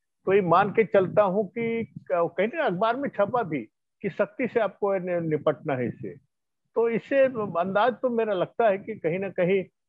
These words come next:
एक, अ, ब-, पुलिस फोर्स को कहा गया है। और चूंकि नक्सल समस्या इंटरनल आंतरिक सुरक्षा का सवाल है देश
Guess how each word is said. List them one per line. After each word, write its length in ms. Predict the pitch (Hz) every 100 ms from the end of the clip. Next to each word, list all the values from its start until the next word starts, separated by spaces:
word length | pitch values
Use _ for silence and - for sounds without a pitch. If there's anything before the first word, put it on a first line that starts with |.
| -
एक, 200 | 165 -
अ, 160 | 165 160
ब-, 520 | 143 143 143 135 127 -
पुलिस 220 | 165 180
फोर्स 320 | _ 175 165
को 200 | - 175
कहा 280 | - 135 185
गया 200 | 165 165
है। 160 | 160 - _ -
और 160 | 160 -
चूंकि 600 | 214 - 240 240 - - - 139
नक्सल 400 | 175 - 220 214
समस्या 460 | 214 202 202 -
इंटरनल 640 | 220 180 196 190 208 208 196
आंतरिक 540 | 165 156 156 180 196
सुरक्षा 440 | - 156 147 - 202
का 140 | 185
सवाल 360 | 160 160 147 143
है 60 |
देश 220 | 151 143